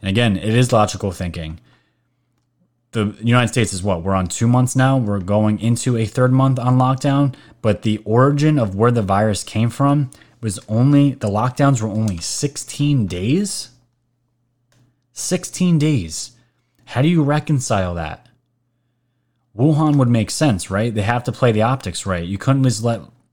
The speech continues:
have a sixteen-day lockdown in Wuhan. Then it would just be more blatantly obvious that this, this is where it came from, but we know that's where it came from. But again,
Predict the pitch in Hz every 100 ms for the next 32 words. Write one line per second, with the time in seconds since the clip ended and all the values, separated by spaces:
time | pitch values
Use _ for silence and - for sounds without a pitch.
0 | _ _ _ - 117 104 - 107 - 117
1 | 107 98 95 127 113 92 85 123 123 -
2 | 90 - _ _ _ _ _ - 98 98
3 | 107 107 104 110 104 104 156 127 104 95
4 | 95 92 90 87 92 101 90 107 92 92
5 | 107 98 92 101 87 92 92 90 98 131
6 | 131 92 95 87 - 92 98 95 98 127
7 | 113